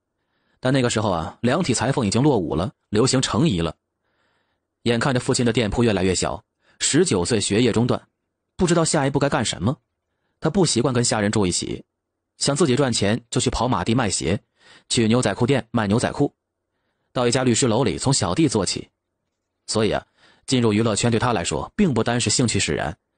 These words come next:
更是生存的需要。林奕华曾是张国荣在黄凤鸣佛教中学时的学弟，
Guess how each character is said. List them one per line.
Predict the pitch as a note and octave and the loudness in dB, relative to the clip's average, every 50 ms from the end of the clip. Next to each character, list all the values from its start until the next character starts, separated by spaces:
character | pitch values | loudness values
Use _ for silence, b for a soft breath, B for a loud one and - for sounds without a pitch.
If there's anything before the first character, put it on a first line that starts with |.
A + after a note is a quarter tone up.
| _ _ _ | _ _ _
更 | - B2 A#2 | -2 -2 0
是 | G#2 - G2 | 0 0 0
生 | - - D3+ F3 | 0 0 2 0
存 | E3+ - G2 | 0 0 0
的 | D#2+ | -2
需 | - - - E2 | -2 -2 0 0
要。 | D#2+ C#2 - - _ _ _ _ _ _ _ _ _ _ _ _ _ _ _ _ _ _ _ _ _ _ _ _ _ _ _ _ - | -2 -2 -4 -8 _ _ _ _ _ _ _ _ _ _ _ _ _ _ _ _ _ _ _ _ _ _ _ _ _ _ _ _ -4
林 | A2+ B2 D#3 | 0 2 2
奕 | F3+ D3+ | 4 2
华 | - - A#2+ C#3 | 2 0 0 -2
曾 | - B2 | 0 0
是 | B2+ C3+ | 0 0
张 | - C3+ C3+ | 0 0 0
国 | B2+ A#2+ G#2+ | 0 0 2
荣 | G#2+ A#2+ A#2+ | 2 2 0
在 | A#2 G#2+ G2+ G2 | 0 0 0 -2
黄 | F#2+ - - G#2+ A#2+ D3+ | -2 -2 -2 0 0 0
凤 | E3 - E3 A#2 | 0 0 0 0
鸣 | F#2+ G#2 B2 | 2 2 2
佛 | - - G#2 B2 | 0 0 0 0
教 | - C3 A2 | 0 0 0
中 | G#2+ B2 B2+ | 2 0 2
学 | - A2 | 2 0
时 | A#2 - G#2 | 0 0 0
的 | G#2+ | -2
学 | - - F2+ G#2+ | 0 0 0 0
弟， | C3 B2 - | 0 -2 -4